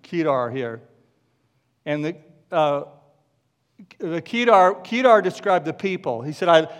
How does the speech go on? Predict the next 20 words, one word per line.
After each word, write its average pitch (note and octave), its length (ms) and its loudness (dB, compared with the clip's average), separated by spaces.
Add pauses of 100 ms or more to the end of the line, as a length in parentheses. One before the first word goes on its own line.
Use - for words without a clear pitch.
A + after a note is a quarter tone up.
(100)
I E3+ 100 4
live G3 280 4
in G3 140 -2
Meshach," F3 680 -4 (680)
or D3 100 -6
Meshach, D3 560 -8 (1200)
uh, E3 280 2 (220)
and E3 200 -4
Kedar. E3+ 420 -6
When D3 180 -8
Kedar B3+ 400 4
described F3+ 420 -2
the E3 80 -6
people, G#3+ 400 -6
they F#3 160 0
were F#3+ 220 0
a E3+ 340 -4 (260)
Bedouin G3+ 600 4
nomadic F#3 680 0
people. D#3 640 -8